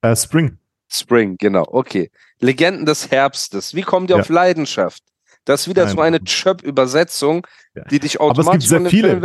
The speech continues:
Speaker 1: es gibt sehr
Speaker 2: wegbringt.
Speaker 1: viele Filme, die, äh, deutsch übersetzt so richtig behindert sind.
Speaker 2: Ja?
Speaker 1: So richtig deutsche Titel. Wahnsinn, Alter.
Speaker 2: Ja, deswegen, also der Film ist krass.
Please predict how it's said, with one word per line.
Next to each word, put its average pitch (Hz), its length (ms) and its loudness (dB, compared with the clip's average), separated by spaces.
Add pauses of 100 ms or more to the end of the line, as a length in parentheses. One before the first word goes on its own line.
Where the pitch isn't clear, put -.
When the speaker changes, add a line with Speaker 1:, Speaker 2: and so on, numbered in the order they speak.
Speaker 1:
es 214 100 -2
gibt 139 160 0
sehr 143 80 4
Speaker 2:
wegbringt. 117 60 -4
Speaker 1:
viele 180 200 2
Filme, 113 380 2
die, 107 240 2
äh, 107 100 -6
deutsch 123 360 0
übersetzt 127 600 -2 (220)
so - 160 -8
richtig 120 320 -4
behindert 117 360 0
sind. 92 280 -2 (120)
Speaker 2:
Ja? 160 360 0 (240)
Speaker 1:
So 127 60 2
richtig 143 220 2
deutsche 139 300 2
Titel. 175 540 -2 (160)
Wahnsinn, 110 560 0
Alter. 90 320 -6 (200)
Speaker 2:
Ja, 120 400 0 (120)
deswegen, 135 380 0
also 113 200 -2
der 139 160 0
Film 135 220 -2
ist - 180 -4
krass. - 520 -2